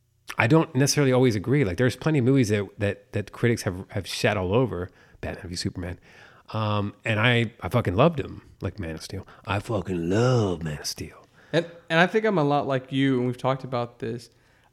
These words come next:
Speaker 2: I didn't mind Green Lantern, but I didn't know source material either. But I used to do that too, where I would look up some critics and see things, and then I'd start to get off, and then I'd watch a film, and then I'd be like,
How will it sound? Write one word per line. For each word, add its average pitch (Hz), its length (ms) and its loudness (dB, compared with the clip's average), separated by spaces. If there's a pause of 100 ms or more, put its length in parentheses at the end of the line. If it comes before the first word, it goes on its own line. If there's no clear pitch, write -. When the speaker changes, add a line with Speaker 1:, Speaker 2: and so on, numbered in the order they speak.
(140)
Speaker 2:
I 160 100 8
didn't 156 180 4
mind 143 300 4
Green 151 220 0
Lantern, 151 280 0
but 135 140 2
I 127 80 6
didn't 127 220 0
know 120 180 0
source 120 380 -4
material 120 360 -4
either. 135 420 -6 (800)
But 127 460 -2 (560)
I 147 60 -2
used 147 240 2
to 151 80 -6
do 139 120 2
that 127 200 2
too, 139 140 -4
where 127 120 0
I 120 40 -2
would 117 120 -6
look 131 240 -2
up - 160 -4
some 127 200 -4
critics 127 520 -6
and 120 160 -10
see 131 180 -6
things, 127 460 -6
and 123 100 -6
then 123 100 -2
I'd 117 180 -6
start - 240 -6
to - 60 -16
get 123 160 -6
off, 123 220 -4
and 127 80 -6
then 123 100 -2
I'd 117 100 -4
watch 120 300 -4
a - 20 -14
film, 123 280 -4
and 123 60 -4
then 123 80 -6
I'd 120 40 -8
be 123 60 -6
like, 123 200 -8